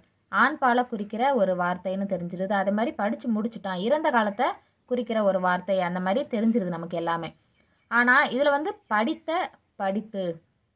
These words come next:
இந்த வார்த்தையை கவனிங்க. இது வந்து நமக்கு ஏதாவது முழுமை பெற்ற மாதிரி தெரியுதா? படித்த அப்படின்னு இருக்கு, எதை படித்த? அது மாதிரி படித்துனா எதை படித்து அப்படிங்கிற மாதிரி ஒரு கேள்வி வருது. நமக்கு வந்து முடியாம இந்த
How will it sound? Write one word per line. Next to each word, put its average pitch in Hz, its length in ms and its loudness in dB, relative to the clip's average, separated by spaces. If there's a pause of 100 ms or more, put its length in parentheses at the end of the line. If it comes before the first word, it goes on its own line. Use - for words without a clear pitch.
(480)
இந்த 277 240 -6
வார்த்தையை 285 300 2
கவனிங்க. 190 320 2 (460)
இது 302 120 -6 (100)
வந்து 349 220 0
நமக்கு 277 240 0 (120)
ஏதாவது 277 280 6
முழுமை 302 320 2
பெற்ற 208 220 -2
மாதிரி 208 240 -2
தெரியுதா? 185 320 0 (380)
படித்த 247 360 2 (140)
அப்படின்னு 208 260 2
இருக்கு, 175 240 -8 (220)
எதை 254 200 2
படித்த? 208 280 -4 (260)
அது 202 160 2
மாதிரி 262 140 0 (100)
படித்துனா 247 380 -2 (180)
எதை 247 140 2 (100)
படித்து 202 280 -4 (100)
அப்படிங்கிற 208 340 -2
மாதிரி 262 180 2
ஒரு 202 100 -2 (120)
கேள்வி 269 360 2
வருது. 170 260 -2 (380)
நமக்கு 247 280 2
வந்து 320 140 -2 (120)
முடியாம 302 560 0
இந்த 240 120 -2